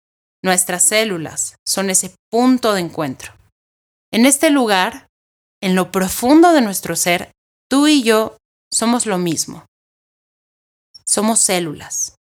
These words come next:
Y al mismo tiempo, como células, cargamos información distinta.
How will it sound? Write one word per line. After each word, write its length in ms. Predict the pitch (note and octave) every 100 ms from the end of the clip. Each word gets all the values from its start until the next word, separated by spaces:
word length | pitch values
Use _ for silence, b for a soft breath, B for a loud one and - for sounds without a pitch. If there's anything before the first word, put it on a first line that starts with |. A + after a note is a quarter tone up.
| _ _ _ -
Y 80 | C#4
al 120 | D4
mismo 340 | D4 D4 D4+
tiempo, 440 | D#4+ C4+ A3+ D#4 - -
como 260 | F3 E3
células, 680 | E3 G#3 G3+ E3 E3 C4+ - - _ _ _ _ _ _ _ _ _ -
cargamos 440 | A3+ A#3+ C4 C#4+
información 600 | C#4 B3 A#3+ A#3 A3 B3
distinta. 640 | A#3+ B3 - C4 C4 D3+